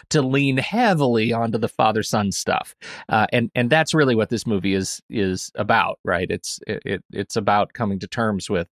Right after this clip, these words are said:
um, you know, with the, with our patrons. And I, I do like that. I really do. I, I,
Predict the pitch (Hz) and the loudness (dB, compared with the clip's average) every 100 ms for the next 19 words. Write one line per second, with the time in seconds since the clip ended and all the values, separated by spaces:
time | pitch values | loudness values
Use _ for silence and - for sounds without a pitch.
0 | _ _ - - - 98 90 - - - | _ _ -20 -10 -6 -4 -4 -8 -14 -14
1 | - 107 98 95 - - _ - 101 104 | -6 -4 -4 -6 -6 -8 _ -8 -4 -4
2 | - _ _ - 110 - 151 - - - | -8 _ _ -4 -4 -2 -6 -4 -12 -12
3 | - _ - - - 110 101 95 95 - | -16 _ -20 -18 -4 0 2 0 -4 -10
4 | - 131 - 156 208 214 165 175 190 - | -2 -2 0 0 2 0 0 -2 -4 -2
5 | 104 - 135 147 214 165 131 147 104 101 | -4 -2 -4 -2 0 0 0 0 2 0
6 | 104 - 120 | -4 -2 0